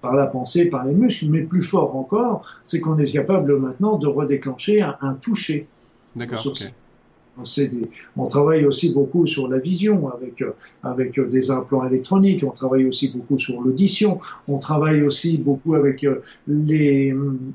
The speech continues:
Speaker 1: les, comment, euh, il y a le, il y a un truc qui est absolument extraordinaire qui, qui est sorti, euh, qui a été découvert il y a, il y a peu de temps, c'est le, un,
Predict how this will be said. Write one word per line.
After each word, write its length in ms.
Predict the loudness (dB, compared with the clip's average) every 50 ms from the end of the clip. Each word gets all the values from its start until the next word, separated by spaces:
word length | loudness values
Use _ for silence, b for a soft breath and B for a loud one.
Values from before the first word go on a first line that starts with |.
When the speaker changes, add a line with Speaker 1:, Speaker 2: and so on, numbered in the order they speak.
| _ -14 -10 -6
Speaker 1:
les, 400 | -4 -2 -2 0 0 0 0 0
comment, 840 | 2 0 2 2 0 0 0 0 0 0 0 0 0 -2 -4 -4
euh, 80 | -2 0
il 80 | 2
y 40 | 2
a 40 | 4
le, 300 | 4 4 2 2 0 0
il 60 | -2 -2
y 20 |
a 100 | -2 -2
un 60 | -4
truc 240 | -6 -4 -6 -6 -4
qui 80 | -4 -4
est 60 | -4
absolument 560 | -4 -4 -4 0 0 2 2 0 -2 -4 -2
extraordinaire 800 | -2 -4 -4 -4 -4 -2 -2 0 2 2 2 2 0 0 -2 -4
qui, 240 | -2 2 4 4 4 2
qui 100 | 2 0
est 20 | -2
sorti, 600 | -2 -2 -6 -6 -8 -6 -2 0 2 2 4 4
euh, 140 | 2 2 0
qui 80 | -2 -2
a 20 |
été 180 | -2 0 0 0
découvert 480 | 0 -2 -2 -2 0 0 2 2 4 4
il 80 | 2
y 40 | 2
a, 80 | 2 0
il 60 | -2
y 60 | -2
a 40 | -4
peu 160 | -2 -4 -4
de 60 | -4
temps, 240 | -2 -2 0 0 0
c'est 240 | -2 -2 -4 -4 -4
le, 160 | -4 -8 -10 B B B B B
un, 180 | -2 0 2